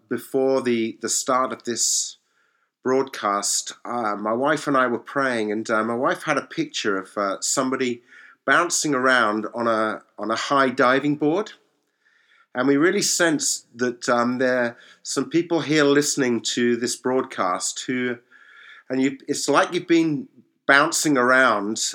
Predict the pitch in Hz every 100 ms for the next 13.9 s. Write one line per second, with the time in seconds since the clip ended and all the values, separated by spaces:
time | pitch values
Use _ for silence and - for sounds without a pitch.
0 | - 110 123 131 151 165 147 120 123 -
1 | 135 135 117 113 - 131 131 - - 131
2 | 127 135 120 - _ - - - - 113
3 | 113 - 151 180 - 131 110 98 _ _
4 | - _ - 123 143 139 123 135 139 151
5 | 156 156 127 117 117 120 - 120 139 135
6 | 131 - - 143 139 143 143 143 113 -
7 | 135 131 123 - - 151 143 135 131 120
8 | 113 - - _ - - - - 120 127
9 | 135 143 160 - 151 139 135 131 127 117
10 | 127 127 - - - - _ - 113 117
11 | - 139 151 147 147 143 147 139 127 110
12 | 113 117 120 120 113 - 143 147 139 143
13 | 139 123 120 143 131 117 120 110 -